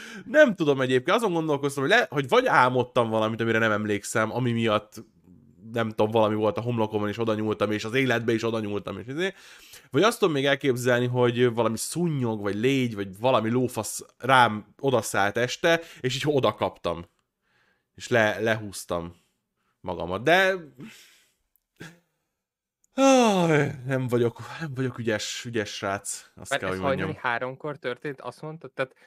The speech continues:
Speaker 2: akkor fenn voltál akkor, miután én már írtam neked hajnali
Speaker 1: Ez
Speaker 2: kettőkor?
Speaker 1: nem ma este volt, hanem ez már
Speaker 2: Ja,
Speaker 1: legalább egy
Speaker 2: értem.
Speaker 1: négy
Speaker 2: Jó,
Speaker 1: napja.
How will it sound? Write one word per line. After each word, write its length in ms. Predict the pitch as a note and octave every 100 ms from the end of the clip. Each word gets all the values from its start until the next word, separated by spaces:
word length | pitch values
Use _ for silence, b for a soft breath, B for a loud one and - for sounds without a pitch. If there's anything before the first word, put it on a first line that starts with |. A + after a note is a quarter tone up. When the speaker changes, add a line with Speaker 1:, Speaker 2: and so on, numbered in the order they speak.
| b
Speaker 2:
akkor 420 | - D3 E3+ E3 -
fenn 320 | _ - G#3 A3
voltál 420 | G3+ F3 E3 D#3
akkor, 300 | E3+ E3 D#3+
miután 340 | D3+ D#3 D#3+
én 80 | D#3+
már 140 | D#3+ E3
írtam 300 | G3 G3 E3+
neked 220 | E3+ E3+
hajnali 300 | F#3 F#3 D#3
Speaker 1:
Ez 80 | C#3
Speaker 2:
kettőkor? 260 | C#3+ G3
Speaker 1:
nem 100 | F3+
ma 220 | E3+ E3+
este 460 | D#3 C#3 - - A2+
volt, 420 | A#2 A2 A2+ B2+ -
hanem 280 | A#2+ A#2+
ez 180 | A#2+ A#2
már 160 | A#2 A#2+
Speaker 2:
Ja, 60 |
Speaker 1:
legalább 280 | A#2+ A2+ G#2+
egy 60 | G#2+
Speaker 2:
értem. 140 | G#2+
Speaker 1:
négy 240 | A2 A#2 A#2
Speaker 2:
Jó, 60 |
Speaker 1:
napja. 420 | A2 G#2 - F#2+